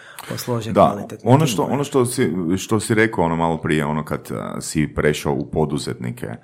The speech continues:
Speaker 2: pa si skužio da zapravo nemaš taj backup tim.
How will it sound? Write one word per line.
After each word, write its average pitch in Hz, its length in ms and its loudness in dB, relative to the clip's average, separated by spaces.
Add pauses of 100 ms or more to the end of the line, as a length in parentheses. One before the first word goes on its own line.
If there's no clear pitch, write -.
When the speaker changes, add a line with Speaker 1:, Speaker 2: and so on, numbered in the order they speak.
(260)
Speaker 2:
pa 73 120 2
si 73 120 -8
skužio 64 840 -4
da 65 160 -6
zapravo 67 460 -6
nemaš 80 380 -2
taj 67 180 -2
backup 64 460 -8
tim. - 400 -12